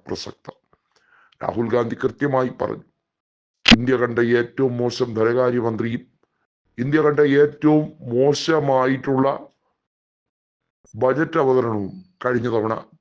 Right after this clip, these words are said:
നമ്മൾ സാക്ഷി വഹിച്ചതാണ് എന്നുള്ളത്. നിർമ്മലയുടെ രാജി അനിവാര്യമാണ്, ഒപ്പം അമിത്ഷായുടെ രാജിയും അനിവാര്യമാണ്. അതിനായി താൻ നിതാന്തം പോരാടുമെന്നും അതിനുവേണ്ടിയുള്ള പ്രയാണമാണെന്നും പ്രതിപക്ഷ നേതാവ് പറയുമ്പോൾ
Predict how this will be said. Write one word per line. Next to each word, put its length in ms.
നമ്മൾ 340
സാക്ഷി 420
വഹിച്ചതാണ് 640
എന്നുള്ളത്. 360
നിർമ്മലയുടെ 580
രാജി 580
അനിവാര്യമാണ്, 680
ഒപ്പം 360
അമിത്ഷായുടെ 600
രാജിയും 540
അനിവാര്യമാണ്. 640
അതിനായി 440
താൻ 220
നിതാന്തം 680
പോരാടുമെന്നും 800
അതിനുവേണ്ടിയുള്ള 840
പ്രയാണമാണെന്നും 1080
പ്രതിപക്ഷ 400
നേതാവ് 420
പറയുമ്പോൾ 640